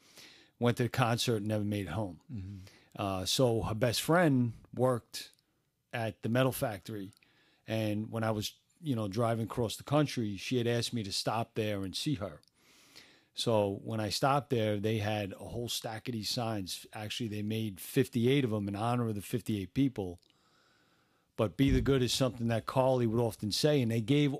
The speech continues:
Speaker 1: all the signs to me and said, "Give these to whoever you think should have one." So,
Speaker 2: That's cool.
Speaker 1: um, yeah, so I, I brought them home, and I'm like, "Wow, you know, what am I gonna <laughs> do with these signs?" And I was coming across people that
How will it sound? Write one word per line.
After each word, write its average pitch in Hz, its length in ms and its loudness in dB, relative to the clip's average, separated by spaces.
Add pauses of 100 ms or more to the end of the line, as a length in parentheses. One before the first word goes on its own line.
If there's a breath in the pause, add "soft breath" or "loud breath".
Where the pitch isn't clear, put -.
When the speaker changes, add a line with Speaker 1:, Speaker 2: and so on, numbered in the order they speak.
Speaker 1:
all 143 300 4
the 131 120 2
signs 127 440 2
to 117 100 -2
me 117 400 2 (640 soft breath)
and 110 140 0
said, 110 240 0
"Give 120 180 4
these 117 240 2
to 113 140 0
whoever 110 280 0
you 113 120 2
think 110 240 0
should 104 180 -2
have 104 260 -2
one." 85 200 -16 (920 soft breath)
So, 120 600 2
Speaker 2:
That's 120 100 -4
cool. - 0 - (160)
Speaker 1:
um, 104 240 -4 (140)
yeah, 127 340 4
so 131 220 2
I, 127 200 4
I 139 100 0
brought 147 300 4
them 151 140 2
home, 131 560 4 (960)
and 127 160 4
I'm 127 100 2
like, 117 240 0
"Wow, 120 400 0
you 113 80 -2
know, 95 280 -4 (680 soft breath)
what 110 80 -4
am 131 60 2
I 131 60 6
gonna 131 120 4
<laughs> 131 160 4
do - 60 -
with 151 100 4
these 120 160 2
signs?" 135 540 2 (640 soft breath)
And 117 500 2 (160)
I 123 120 2
was 120 280 2
coming 143 320 2
across 131 400 2
people 131 400 0
that 110 320 -2